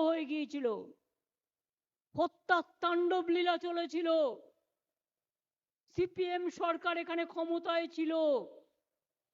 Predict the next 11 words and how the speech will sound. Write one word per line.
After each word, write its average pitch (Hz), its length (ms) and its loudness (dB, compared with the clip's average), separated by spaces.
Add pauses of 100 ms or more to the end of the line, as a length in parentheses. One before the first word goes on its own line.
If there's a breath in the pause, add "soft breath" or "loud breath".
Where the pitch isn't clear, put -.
(160)
এখানেও 359 460 0 (160)
মারা 359 280 2
গেছে 359 220 4 (160)
অনেক 370 180 -2 (140)
লোক, 349 320 8 (2000)
উত্তরপ্রদেশেও 349 920 2 (140)
মারা 359 260 2
গেছে 359 200 0 (140)
অনেক 359 180 -2 (140)
লোক, 349 300 4 (1200)
মুম্বাইতেও 359 800 2